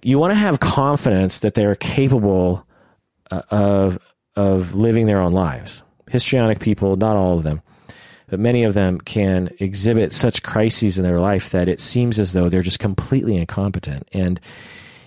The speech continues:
you'll, you'll wanna step in and you'll wanna fix them. But you really wanna avoid that countertransference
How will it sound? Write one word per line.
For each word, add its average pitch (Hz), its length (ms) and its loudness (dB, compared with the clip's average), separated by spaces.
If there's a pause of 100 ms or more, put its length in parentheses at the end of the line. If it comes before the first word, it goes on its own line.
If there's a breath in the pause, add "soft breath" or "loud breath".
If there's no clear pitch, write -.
(120 loud breath)
you'll, 101 380 0
you'll 104 200 2
wanna 120 280 2
step - 340 0
in 113 180 2
and 92 140 2
you'll 90 160 2
wanna 107 280 2
fix - 460 -4
them. 58 280 -12 (840 loud breath)
But 104 320 0 (180)
you 104 200 2
really 123 360 4
wanna 120 260 4
avoid 98 480 0
that 87 160 -2
countertransference 87 1000 -2